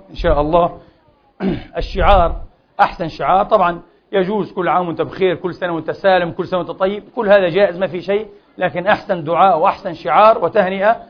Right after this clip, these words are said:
"تقبل الله منا ومنكم"، "تقبل الله منا ومنكم"، ويكون هذا بالمصافحة أو بالعناق. التبويس والتقبيل هذا غير شرعي وغير مستحب، انتبهوا،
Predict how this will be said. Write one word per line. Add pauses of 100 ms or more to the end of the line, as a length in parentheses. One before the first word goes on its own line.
(160)
"تقبل
الله
منا
ومنكم"،
"تقبل
الله
منا (300)
ومنكم"، (300)
ويكون
هذا
بالمصافحة
أو
بالعناق. (420)
التبويس
والتقبيل
هذا
غير
شرعي
وغير
مستحب،
انتبهوا،